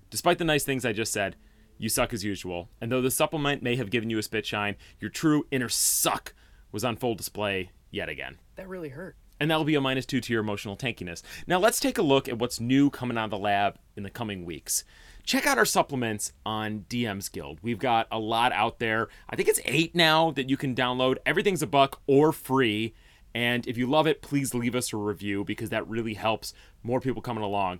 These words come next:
Speaker 1: You probably buy things on D M's Guild because it's got five-star reviews, so leave 'em for us. If you can't get enough of our show, consider checking out our Patreon. We have a total of six Fight Club and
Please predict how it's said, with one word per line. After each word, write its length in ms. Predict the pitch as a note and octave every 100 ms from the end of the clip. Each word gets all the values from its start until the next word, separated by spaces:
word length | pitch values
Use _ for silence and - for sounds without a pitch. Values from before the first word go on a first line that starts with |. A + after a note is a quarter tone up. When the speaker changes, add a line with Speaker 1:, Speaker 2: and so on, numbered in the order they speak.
| -
Speaker 1:
You 160 | D#3+
probably 440 | - E3+ F3 D3 C3
buy 220 | B2+ A#2
things 220 | B2 A#2
on 100 | A2+
D 120 | A2+
M's 140 | A2 G2
Guild 180 | G#2 G#2
because 260 | C3+ E3
it's 120 | -
got 180 | - E3
five-star 340 | E3+ D#3 - D3
reviews, 500 | C#3 C#3+ B2 E2 -
so 160 | - D3+
leave 260 | C3+ D#3
'em 80 | D3
for 140 | C3 A2
us. 300 | E2 - - - -
If 100 | C3
you 60 |
can't 200 | C3+ G3
get 160 | G3 F3
enough 220 | D#3+ D#3
of 140 | D3 C3+
our 80 |
show, 260 | C#3 - C#3
consider 340 | C3+ A#2+ C3+
checking 320 | A#2+ D3 C#3+ B2
out 120 | A#2+
our 60 | A#2
Patreon. 640 | C3 A#2+ B2 A#2 A2 G#2+
We 80 | G2+
have 100 | G2+
a 40 |
total 340 | - B2 A#2 F#2+
of 80 |
six 320 | - - G#3 -
Fight 200 | B2 A2+
Club 280 | B2 A2 -
and 160 | G2